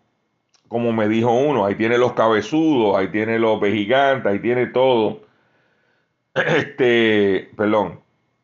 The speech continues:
en el, la fiesta de la calle San Sebastián. Y se veía,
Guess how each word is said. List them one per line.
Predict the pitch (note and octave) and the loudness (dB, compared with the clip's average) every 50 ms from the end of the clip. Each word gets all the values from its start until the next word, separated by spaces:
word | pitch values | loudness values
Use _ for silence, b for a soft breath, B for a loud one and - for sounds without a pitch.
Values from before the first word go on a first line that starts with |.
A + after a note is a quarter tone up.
| _ _ _ _ _ _ _ _ _ _ _ - - | _ _ _ _ _ _ _ _ _ _ _ -14 -8
en | A2 A#2 A#2 A2 | -4 -4 -2 -2
el, | G#2+ G#2 G2+ F#2+ F#2 F2 D#2+ D2+ - - _ _ _ - | 0 0 0 0 -2 -2 -4 -6 -10 -12 _ _ _ -6
la | - G#2 G2+ | -4 -4 -4
fiesta | - - A2 G#2+ G#2+ - C3 | -2 -2 -4 -4 -2 0 0
de | B2+ B2+ | 2 2
la | A#2+ A2+ G#2 F#2+ | 2 2 2 2
calle | G#2 G2+ G2+ G#2+ G#2+ G#2 | 0 0 2 0 0 0
San | A2 G2 F2+ | -2 -2 -2
Sebastián. | - G#2+ F2+ F2 E2 - - - G#2+ G#2+ G#2 F#2 E2 D2 - - _ _ _ _ _ _ _ _ _ _ _ _ _ - | -2 -2 -2 -2 -2 -4 -6 -4 -2 0 0 -2 -2 -6 -12 -18 _ _ _ _ _ _ _ _ _ _ _ _ _ -20
Y | - | -16
se | - - B2 A2 | -8 -4 -2 0
veía, | G#2+ A2 G#2+ G#2+ B2 C3+ D3+ D3 B2 A2 G2+ G2 F#2+ - | 0 0 0 0 0 2 2 2 2 2 2 -2 -6 -14